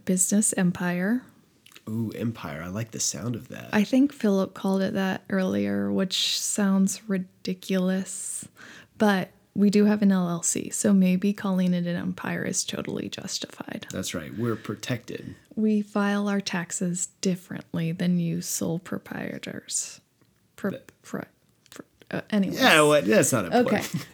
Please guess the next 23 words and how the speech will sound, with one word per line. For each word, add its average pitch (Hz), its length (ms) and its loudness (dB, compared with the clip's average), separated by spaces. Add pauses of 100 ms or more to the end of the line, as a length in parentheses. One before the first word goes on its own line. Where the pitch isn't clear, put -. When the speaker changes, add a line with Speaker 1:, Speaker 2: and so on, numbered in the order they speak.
(120)
Speaker 1:
Okay. 262 220 2
Okay, - 100 -8
so 247 600 4
it's 262 180 2
been 254 200 6
part 247 240 4
of 277 80 0
the 302 80 0
reason 240 360 2
why 202 160 2
we've 208 300 4
been 196 440 4
M 214 220 6
I 220 120 4
A, 185 220 2
because 196 360 0
we 202 100 2
really 190 320 2
wanted 196 320 2
to 185 100 0
think 185 280 -2
about 190 360 -2
what 185 300 -2